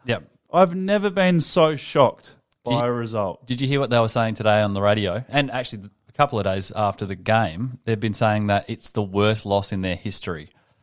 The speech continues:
Speaker 2: Uh, maybe they've forgotten about the two thousand and seven grand final.
Speaker 1: I know. A hundred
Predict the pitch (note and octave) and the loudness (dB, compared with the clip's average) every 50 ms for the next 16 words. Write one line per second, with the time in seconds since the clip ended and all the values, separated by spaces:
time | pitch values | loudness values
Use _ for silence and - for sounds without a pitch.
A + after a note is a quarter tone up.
0 | _ _ _ - A#2+ A#2+ A#2+ A#2+ A#2+ A#2+ A#2+ A#2+ A#2+ A#2+ A#2+ B2 A#2+ - A#2+ C3 | _ _ _ 6 8 8 10 10 10 10 10 10 10 8 8 6 4 4 4 6
1 | C#3 D3 D3 D3 C3+ C3+ C3+ - - C3 G#2+ B2 A#2+ A2+ - A#2 A2+ A2+ A#2+ A2 | 6 6 6 4 4 4 4 4 2 2 4 6 6 6 6 4 6 6 6 6
2 | - A2 - - B2+ A2 - - - F#3 D3+ D3+ - - E3+ E3 D#3 D#3+ C#3+ C3+ | 6 2 -2 -2 -2 -2 2 4 4 4 6 4 4 6 6 8 8 6 6 2
3 | - - - D3 C3 A#2+ C3+ C3 C3+ B2 B2 A#2+ A#2 B2 A#2+ A#2 A2 - - A2 | 0 0 2 2 2 2 0 -2 -4 -4 -2 0 0 2 2 0 -2 -2 0 2
4 | G#2+ G#2 G#2+ G#2+ G#2 G2 F#2 F#2 A2 A#2+ A#2 A2 G#2+ G#2 G2 F#2 F2 - - - | 2 2 2 2 0 -2 -4 0 2 2 2 4 4 4 4 2 0 -2 -4 -2
5 | G#2+ G#2+ G#2 B2+ C3+ C3+ C#3 B2+ | 0 0 2 2 2 2 2 2